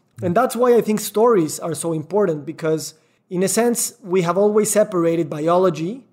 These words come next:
Speaker 2: and genetic thi-, and genetic and physiology. Like, those are things that scientists in hospitals and labs are working on.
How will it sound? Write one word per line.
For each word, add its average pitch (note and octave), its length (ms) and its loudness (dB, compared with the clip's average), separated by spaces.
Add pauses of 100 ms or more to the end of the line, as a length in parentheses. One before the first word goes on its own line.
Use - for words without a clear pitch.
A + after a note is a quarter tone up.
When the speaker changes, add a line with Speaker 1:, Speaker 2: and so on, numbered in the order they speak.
(140)
Speaker 2:
and D#3 440 -2
genetic E3 460 0
thi-, E3 240 -6
and D3 140 -6
genetic D#3+ 460 -4
and C#3+ 120 -8
physiology. D#3+ 640 0
Like, D3+ 320 -6 (240)
those A3 180 -2
are A3+ 100 4
things F#3+ 200 0
that F3+ 160 0
scientists F3+ 480 0
in D3+ 100 -6
hospitals D#3+ 480 -2
and D3 140 -6
labs D#3+ 380 -4
are E3 160 -6
working D3+ 440 -4
on. A#3+ 260 -2